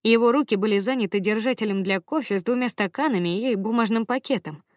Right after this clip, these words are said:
"Я принес вкусняшки на завтрак". После секундного замешательства я опомнилась и забрала у него картонный поднос со стаканами. "Как ты узнал, что я еще дома и только встала?" Рейден пересек комнату и поставил на стол бумажный пакет,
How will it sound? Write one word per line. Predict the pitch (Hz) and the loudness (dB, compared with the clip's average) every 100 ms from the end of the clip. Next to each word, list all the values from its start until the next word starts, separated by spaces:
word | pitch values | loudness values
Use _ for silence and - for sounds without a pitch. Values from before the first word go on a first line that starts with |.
| _ _ _ _ _ _ _ - | _ _ _ _ _ _ _ -18
"Я | - - | -12 -10
принес | - 240 180 196 | -6 -4 -2 -4
вкусняшки | - 170 - 165 185 - | -6 -8 -6 -6 -8 -8
на | 180 | -8
завтрак". | 165 185 - - _ _ _ _ _ _ _ _ _ - | -10 -14 -18 -20 _ _ _ _ _ _ _ _ _ -8
После | 220 196 | -6 -4
секундного | 185 185 170 190 175 170 170 | -2 -2 -2 -4 -2 -2 -2
замешательства | 180 180 - 247 - - 175 - _ _ _ | -2 -2 -4 -6 -8 -10 -12 -12 _ _ _
я | - 240 233 | 0 2 4
опомнилась | 220 262 277 175 175 - | 4 2 2 2 0 0
и | 208 | 0
забрала | 220 226 247 254 | 0 0 0 0
у | |
него | 196 196 | 0 0
картонный | 196 220 214 247 240 208 | -2 -4 -6 -4 -2 -2
поднос | 202 208 214 180 | 0 -2 -2 -4
со | - | -6
стаканами. | 202 - 208 - 165 151 156 - _ _ _ _ _ _ _ _ _ | -6 -6 -6 -6 -10 -10 -16 -20 _ _ _ _ _ _ _ _ _
"Как | - 233 | -6 -2
ты | - | 0
узнал, | 269 269 247 | 2 2 0
что | 180 - | -2 0
я | 208 202 | 0 0
еще | 190 208 | 0 0
дома | 196 269 190 | 0 0 0
и | 190 | 0
только | 180 220 - | -2 -4 -4
встала?" | 233 - 185 165 - _ _ _ _ _ _ _ | -6 -6 -8 -8 -14 _ _ _ _ _ _ _
Рейден | 175 254 226 214 | 0 2 2 0
пересек | 214 214 - 208 | 0 -2 -2 -6
комнату | - 285 262 160 160 | -4 -2 0 -2 -2
и | 160 | -4
поставил | 175 196 - 226 | -2 -4 -2 0
на | 202 175 | 0 -2
стол | 170 240 254 | -4 -2 -2
бумажный | 180 202 220 180 165 | 0 -2 -2 -2 -4
пакет, | 156 160 - 262 - | -6 -8 -10 -12 -12